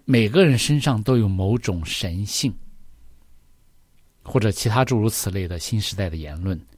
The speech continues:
但是拉萨路在做完见证后，人们不会把信心放在超自然的现象上，或者是放在拉萨路这个人本身，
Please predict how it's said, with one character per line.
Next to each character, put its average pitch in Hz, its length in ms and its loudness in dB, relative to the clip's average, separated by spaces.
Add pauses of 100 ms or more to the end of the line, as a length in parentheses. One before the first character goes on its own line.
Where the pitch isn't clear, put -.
(600)
但 151 140 6
是 127 120 -2
拉 156 140 4
萨 190 180 4
路 202 240 6
在 104 300 4
做 110 160 2
完 95 180 2
见 98 300 2
证 95 220 0
后， 90 360 0
人 92 160 0
们 104 180 4
不 107 140 -4
会 95 540 0
把 82 240 -8
信 120 260 -2
心 113 320 -2
放 98 300 -4
在 87 460 -6
超 160 240 0
自 151 120 -2
然 104 160 0
的 117 60 -2
现 135 260 0
象 82 280 -8
上， - 200 -14 (360)
或 92 120 -4
者 87 100 -8
是 95 200 -6
放 107 340 0
在 90 280 -4
拉 107 160 -4
萨 127 180 -2
路 131 240 4
这 87 80 -8
个 95 80 -6
人 87 400 -8
本 80 160 -10
身， 104 260 -6